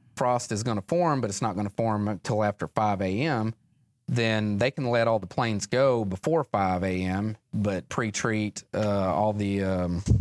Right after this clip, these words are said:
pl-, departures after five A M with de-ice fluid. So that, that's one way, especially in the winter, that we provide almost daily savings, but, um, our fog forecasts, uh, do the same things,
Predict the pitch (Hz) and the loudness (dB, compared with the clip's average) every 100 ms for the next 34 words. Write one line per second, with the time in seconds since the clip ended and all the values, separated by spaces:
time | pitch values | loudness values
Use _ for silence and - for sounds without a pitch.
0 | - - _ - 127 - 113 107 139 120 | 0 -4 _ -4 0 0 -2 0 2 2
1 | - 95 127 95 113 - 101 95 90 87 | 0 0 0 0 -6 0 2 2 2 0
2 | 87 87 92 104 147 135 78 76 - 82 | 0 0 -2 0 0 0 -2 -6 -4 -4
3 | 71 65 - 110 123 135 - _ 143 143 | -2 -4 -2 0 2 0 -6 _ 0 0
4 | - 127 123 139 143 131 135 135 - 160 | -2 -2 0 0 0 0 0 0 0 -2
5 | 175 151 107 95 110 117 117 131 _ _ | -2 -2 -2 0 0 0 -2 -4 _ _
6 | _ _ 101 90 104 104 98 104 104 101 | _ _ -2 0 0 -2 -2 -2 0 0
7 | 101 101 101 - 104 101 107 98 - 101 | 0 -2 -2 -2 -2 0 -2 -2 -2 -2
8 | 104 110 120 - 98 90 - 95 92 90 | -2 -4 -6 -6 -4 -4 -4 -4 -2 -2
9 | 82 - 98 98 92 90 - _ _ - | -2 -2 -2 0 -2 -4 -8 _ _ -20
10 | _ _ _ - 131 135 - 147 131 139 | _ _ _ 2 2 2 -2 -4 -2 0
11 | 127 120 123 - - - 113 110 104 98 | 2 2 2 -4 -10 -6 0 2 2 0
12 | 120 110 - 113 107 - 101 101 107 110 | -2 -2 -2 -2 -2 -2 -2 -2 -2 -4
13 | - | -8